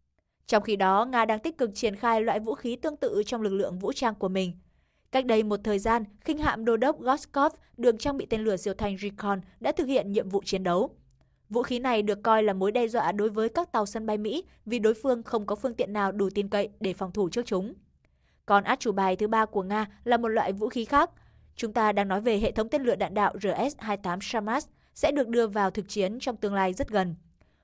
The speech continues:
Vũ khí này có một tính năng cực kỳ khó chịu đối với nato là các hệ thống phòng thủ tên lửa hiện đại của phương Tây không thể đánh chặn nó. Và tầm bắn của Shamas quá đủ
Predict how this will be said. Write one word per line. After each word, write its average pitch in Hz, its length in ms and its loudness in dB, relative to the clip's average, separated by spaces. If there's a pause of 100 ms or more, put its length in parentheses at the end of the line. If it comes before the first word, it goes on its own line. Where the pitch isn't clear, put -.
Vũ 220 140 2
khí 240 140 -2
này 226 240 4
có 208 100 0
một 240 120 0
tính 233 200 -2
năng 233 180 -4
cực 208 240 -14
kỳ 220 180 0
khó 214 160 -2
chịu 202 240 -8
đối 214 140 0
với 220 140 -2
nato 254 380 2 (260)
là 240 220 6
các 320 180 0
hệ - 80 4
thống 226 180 0
phòng 226 180 -2
thủ 202 140 0
tên 202 220 -4
lửa 185 100 2
hiện 185 200 -2
đại 196 180 -2
của 185 140 -4
phương 233 220 -2
Tây 214 160 4 (240)
không 185 200 2
thể 170 80 -2
đánh 147 140 -6
chặn 214 200 0
nó. 214 240 4 (500)
Và 208 180 8
tầm 202 240 2
bắn 190 120 4 (120)
của 226 80 2
Shamas 233 400 0 (240)
quá 247 240 6
đủ 294 100 2